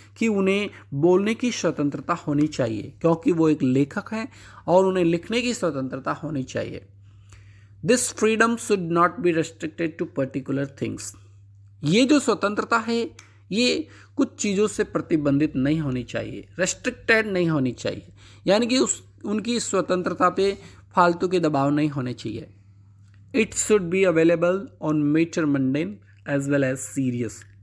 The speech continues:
Matter mundane मतलब सामान्य जो मैटर है उनके बारे में भी उनकी ये स्वतंत्रता होनी चाहिए, इसी तरह से जो सीरियस मैटर है उनके ऊपर भी ये स्वतंत्रता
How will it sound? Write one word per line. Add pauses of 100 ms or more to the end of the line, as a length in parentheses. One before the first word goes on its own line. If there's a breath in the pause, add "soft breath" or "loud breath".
(1800 loud breath)
Matter
mundane
मतलब
सामान्य
जो
मैटर
है
उनके
बारे
में
भी
उनकी
ये
स्वतंत्रता
होनी
चाहिए,
इसी
तरह
से
जो
सीरियस
मैटर
है
उनके
ऊपर
भी
ये
स्वतंत्रता